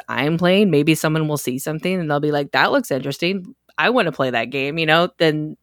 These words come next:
someone's found a new game they might like. So that was always my purpose. But then it just grew from there. And the first company that reached out to me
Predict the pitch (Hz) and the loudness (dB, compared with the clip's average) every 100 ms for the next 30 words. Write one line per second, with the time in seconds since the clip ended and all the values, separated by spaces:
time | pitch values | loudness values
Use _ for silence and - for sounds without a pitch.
0 | - - 156 165 160 - 147 151 156 151 | -14 -2 0 0 0 2 2 2 -2 -2
1 | 147 175 143 123 131 117 - - 185 196 | 0 0 -2 -4 -6 -8 -10 -2 0 2
2 | 202 202 - 156 165 165 160 139 - 135 | 2 2 2 4 4 4 2 0 2 0
3 | 139 165 202 208 - _ _ _ - 180 | 2 0 0 -4 -14 _ _ _ -2 0
4 | 170 190 185 214 208 165 160 165 165 175 | 4 4 4 2 0 -2 0 4 4 2
5 | - 185 165 143 139 165 190 165 156 180 | 2 2 4 2 4 2 2 0 -2 0
6 | 175 - 190 180 180 165 147 156 - 151 | 0 0 -4 -2 -2 -2 0 -2 2 2
7 | 156 - 156 143 139 139 | 0 -4 -2 0 0 -2